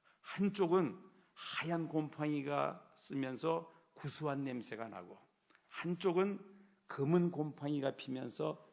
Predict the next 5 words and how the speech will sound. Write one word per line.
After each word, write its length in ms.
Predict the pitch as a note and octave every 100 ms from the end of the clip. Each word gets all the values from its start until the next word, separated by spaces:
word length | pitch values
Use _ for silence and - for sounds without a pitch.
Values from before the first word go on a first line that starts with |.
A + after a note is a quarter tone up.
| _ _
썩어버렸다는 840 | - - C#3+ C#3+ B2 B2 B2+ A2+
겁니다. 480 | A#2 G2 - - - - _ _ _ _ _ _ _
결국 440 | - E3+ F#3 A#3+ - - _ _ _ _ _ _ -
누룩이죠. 680 | F#2+ C3+ D3+ - - - - _ _ _ _ _ _ _ -
누룩. 320 | G#2 G#2+